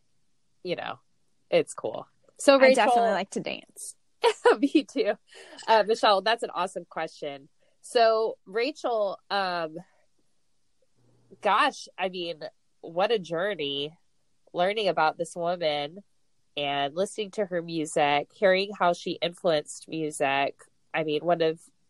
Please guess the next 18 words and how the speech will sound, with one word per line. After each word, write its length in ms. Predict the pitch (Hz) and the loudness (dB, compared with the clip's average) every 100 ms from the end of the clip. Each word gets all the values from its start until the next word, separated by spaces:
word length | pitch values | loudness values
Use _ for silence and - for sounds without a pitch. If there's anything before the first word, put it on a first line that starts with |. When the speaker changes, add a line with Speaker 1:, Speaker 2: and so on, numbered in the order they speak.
| _ _ | _ _
Speaker 1:
the 260 | 156 175 180 | 2 4 6
most 360 | 185 180 - - | 4 0 -2 -2
famous 720 | 156 160 160 170 - - - _ _ | -2 0 -2 -4 -8 -16 -20 _ _
musical 340 | 160 156 175 165 | -12 -8 -2 0
artists 380 | 143 160 170 156 | 2 2 0 -4
I 60 | |
think 120 | 147 151 | -6 -4
we've 160 | 147 | -6
studied 460 | - - 143 165 143 | -4 -2 0 0 0
on 140 | 127 - | -2 -2
our 160 | 151 | -2
<laughs> 0 | |
show. 340 | 180 - - 254 311 302 453 - 480 - 427 - 349 - - - - - - | -4 0 4 6 8 6 6 6 4 4 2 2 -2 -4 -14 -14 -16 -12 -2
Um, 400 | 190 180 170 180 - _ _ _ - | 0 0 -4 -8 -14 _ _ _ -20
where 480 | 156 156 170 202 269 | -10 -2 0 2 0
would 280 | 311 262 269 | -4 -6 -6
you 260 | 285 226 175 | -6 -6 -6
rate, 580 | 175 254 427 226 156 | -4 0 0 0 -6